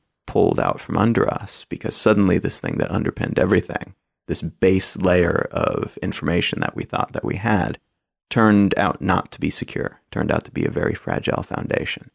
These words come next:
And that has destabilized everything that we've built on top of it in the decades since then. Now, whether or not we can explain why and give a definitive data-based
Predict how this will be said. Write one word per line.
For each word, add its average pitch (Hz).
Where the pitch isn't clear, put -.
And 87
that 87
has -
destabilized -
everything -
that -
we've -
built -
on -
top -
of -
it -
in -
the -
decades -
since -
then. -
Now, 101
whether 131
or 139
not 120
we 101
can -
explain 98
why 92
and -
give 87
a 78
definitive -
data-based -